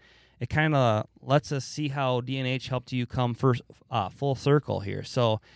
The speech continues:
you know, shoot us an email, shoot us a, a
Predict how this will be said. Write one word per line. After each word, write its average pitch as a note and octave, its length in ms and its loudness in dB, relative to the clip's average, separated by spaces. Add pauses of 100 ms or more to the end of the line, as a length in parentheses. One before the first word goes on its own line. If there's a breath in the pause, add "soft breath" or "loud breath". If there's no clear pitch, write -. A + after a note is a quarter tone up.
(400 soft breath)
you A#2+ 100 -6
know, C#3 300 2
shoot - 280 -4
us A#3 160 0
an G3 80 -2
email, E3 400 2
shoot D#3+ 220 -2
us F#3+ 180 -2
a, F#3+ 60 2
a A#2+ 680 0